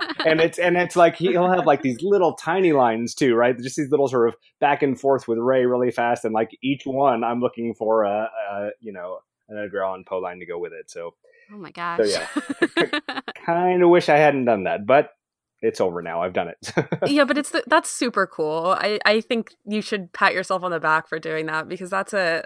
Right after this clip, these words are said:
Speaker 3: that's really interesting that you're able to weave that in. I had a really random question that I wanted to ask you.
Speaker 2: Sure.
Speaker 3: I'm a really big fan of A Christmas Carol, <laughs> and I know that you've written Shakespeare's A Christmas Carol.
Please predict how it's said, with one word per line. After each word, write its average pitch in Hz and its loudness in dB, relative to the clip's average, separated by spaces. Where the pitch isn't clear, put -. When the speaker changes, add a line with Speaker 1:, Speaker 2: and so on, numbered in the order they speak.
Speaker 3:
that's - -10
really 185 -4
interesting 165 -10
that 156 -10
you're 156 -6
able 160 -4
to 156 -6
weave 190 -6
that 170 0
in. 165 -6
I 240 -6
had 359 -4
a - -2
really 190 -2
random 160 -4
question - -8
that 165 -4
I 165 -4
wanted 160 -4
to 156 -6
ask 156 -6
you. 190 -4
Speaker 2:
Sure. 143 0
Speaker 3:
I'm 240 2
a 311 2
really 202 -2
big 185 -6
fan 165 -6
of 156 -2
A 143 -4
Christmas - -10
Carol, 220 -2
<laughs> - -20
and 202 -2
I 180 0
know 196 0
that 214 -4
you've 214 -6
written 170 -4
Shakespeare's 160 -8
A 156 -10
Christmas - -14
Carol. 87 -6